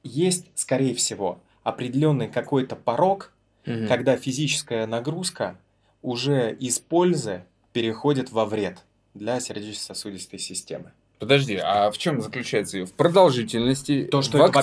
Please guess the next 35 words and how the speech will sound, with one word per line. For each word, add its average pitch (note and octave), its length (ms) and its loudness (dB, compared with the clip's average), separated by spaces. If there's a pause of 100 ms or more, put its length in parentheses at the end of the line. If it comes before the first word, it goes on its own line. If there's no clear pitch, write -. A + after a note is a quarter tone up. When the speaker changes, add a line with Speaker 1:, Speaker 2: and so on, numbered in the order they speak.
(220)
Speaker 2:
активности? B2 100 2 (140)
Speaker 1:
появляется, G#2 800 0 (520)
а, A2+ 480 2
фибрилляция. A2 800 -4
Speaker 2:
Мгм. A2 320 -6 (220)
Speaker 1:
Вот. A#2 280 0
Просто - 260 0
сама E3 260 2
по - 80 -10
себе F#3 240 -4
фибрилляция, C3+ 600 -2
она C3+ 120 -4
бывает, C3+ 480 0 (340)
ну, C3 320 0 (320)
а, A2 40 -4
скажем A#2+ 320 -6
так, A#2+ 220 0
приступами, - 640 -8 (120)
да, D3 300 0
то - 140 -12
есть, - 140 -16 (100)
э, A2 320 -8
эпизодически C3 600 0
бывает D3+ 340 -2
и - 40 -10
проходит, A#2+ 380 -6
а G2+ 40 -2
бывает F3+ 380 0
постоянная. G2 760 -4 (320)
Speaker 2:
Так A#2 140 -6
она C3+ 280 4
может A#2 600 -4
привести G#2+ 320 -8
к - 40 -18
смерти? G2 380 -10